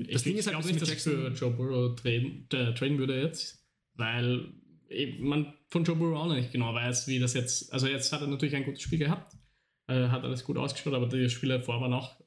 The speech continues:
Speaker 2: ähm, nicht das, was wir uns erwartet haben. Und
Speaker 1: Aber wegen Verletzung. Und bei, bei Lamar Jackson ist nichts, kommt's nicht wirklich drauf an, ob verletzt ist, es scheint einfach noch nicht so in der Offense zu klicken. Ich habe irgendwie die Sorge, dass das, das ist halt etwas, die, die Verletzung von Joe Burrow kann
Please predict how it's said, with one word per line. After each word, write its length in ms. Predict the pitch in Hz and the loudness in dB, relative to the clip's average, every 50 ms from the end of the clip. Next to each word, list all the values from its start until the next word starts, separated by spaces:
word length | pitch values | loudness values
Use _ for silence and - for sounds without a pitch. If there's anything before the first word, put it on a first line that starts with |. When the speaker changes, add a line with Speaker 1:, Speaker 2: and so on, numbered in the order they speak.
| _ _ | _ _
Speaker 2:
ähm, 600 | - 117 113 113 113 110 113 113 113 113 117 - - _ - | -4 -2 0 0 0 0 2 2 2 0 -2 -4 -10 _ 0
nicht 260 | 123 123 120 117 - | 2 2 2 2 0
das, 160 | 127 120 - | -2 -2 0
was 100 | 123 - - | -2 0 2
wir 60 | 127 | 4
uns 100 | 120 120 | 4 4
erwartet 340 | 120 110 110 113 - - - | 4 2 0 -4 -6 -4 -2
haben. 120 | 131 143 | 0 0
Und 140 | 139 127 120 | 2 2 2
Speaker 1:
Aber 340 | 120 120 120 123 127 120 113 | 2 2 0 -2 -2 -2 -2
wegen 180 | 123 139 143 139 | 0 0 0 2
Verletzung. 320 | 151 156 147 - - 92 - - _ | 0 0 -2 -2 -4 -8 -10 -10 _
Und 140 | - 110 113 | -4 -2 0
bei, 300 | - 120 117 117 110 85 | 0 0 0 -2 -2 -4
bei 100 | 82 - | -4 -4
Lamar 180 | 113 113 110 - | -2 -2 -2 -2
Jackson 200 | 135 127 - 156 | -2 -2 -2 -2
ist 120 | 120 120 | -2 -2
nichts, 440 | 147 139 139 - - - - - - - _ _ _ _ _ - | -4 -4 -4 -4 -4 -4 -6 -6 -12 -20 _ _ _ _ _ -12
kommt's 240 | - - 143 139 - | -6 -4 -2 -2 -2
nicht 120 | - - | -2 0
wirklich 140 | 156 147 - | 0 -2 0
drauf 80 | - 117 | -2 -2
an, 320 | 113 131 139 - - - | -2 -2 -2 -4 -6 -8
ob 100 | - 120 | -8 -6
verletzt 240 | - 120 120 - - | -4 -2 -2 0 0
ist, 80 | 143 | -2
es 340 | 139 127 - - - - - | -2 -2 -2 -2 -2 -4 -4
scheint 220 | - - 123 131 135 | -4 -4 -2 -2 -2
einfach 160 | 135 143 135 | -2 -2 0
noch 100 | 143 131 | 0 0
nicht 200 | 143 143 - - | 0 0 -2 -2
so 280 | - 147 139 139 - - | -2 -2 -2 -2 -4 -4
in 100 | - 131 | -4 -2
der 80 | 139 | -2
Offense 180 | 139 113 113 - | -2 -2 -4 -8
zu 60 | - | -10
klicken. 200 | - - - - | -12 -12 -8 -8
Ich 120 | 107 - - | -6 -4 -2
habe 120 | 131 143 | -2 0
irgendwie 140 | 151 151 143 | 2 2 2
die 60 | 131 | 2
Sorge, 280 | 117 120 123 135 139 139 | 2 0 0 -2 -2 -4
dass 180 | 135 135 - | -4 -4 -4
das, 440 | 139 135 135 - - - - - _ _ _ _ _ _ _ _ _ _ _ _ _ _ _ _ _ _ _ - | -4 -4 -2 -2 -4 -4 -8 -14 _ _ _ _ _ _ _ _ _ _ _ _ _ _ _ _ _ _ _ -4
das 120 | 135 135 | -2 0
ist 60 | 143 | 0
halt 240 | 165 156 - - - - - | 0 0 -2 -4 -10 -8 -6
etwas, 340 | - 123 120 127 117 - - | -4 -2 -2 -2 -2 -2 0
die, 200 | 120 117 117 107 | 0 0 0 0
die 80 | 113 113 | -2 -2
Verletzung 300 | - 123 143 - 165 147 | -2 -2 -2 0 0 0
von 80 | 143 | 0
Joe 100 | 151 139 | 0 0
Burrow 300 | 131 147 151 151 147 147 | 0 2 2 0 0 -2
kann 400 | - 143 127 120 120 120 120 - | -4 -2 -2 0 -2 -2 -4 -8